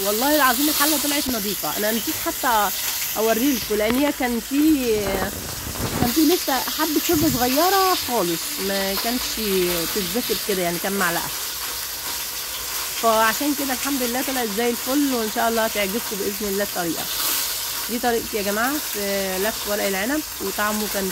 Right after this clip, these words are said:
تحفه، تحفه، تحفه. حتى الرصه لما قلبته طالعه جميله وزي ما هي.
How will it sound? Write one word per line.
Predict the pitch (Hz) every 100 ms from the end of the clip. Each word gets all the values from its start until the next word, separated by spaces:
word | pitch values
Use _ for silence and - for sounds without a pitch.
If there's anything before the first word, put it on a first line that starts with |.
| 208
تحفه، | 202 - 214 196
تحفه، | 226 220 - 240
تحفه. | - 165 - - - - - - -
حتى | 190 - 208
الرصه | 208 247 - 226
لما | 214 202 196
قلبته | 196 247 - 254
طالعه | 240 233 208
جميله | 196 208 262 277 262
وزي | 220 202 226 226
ما | 208
هي. | 185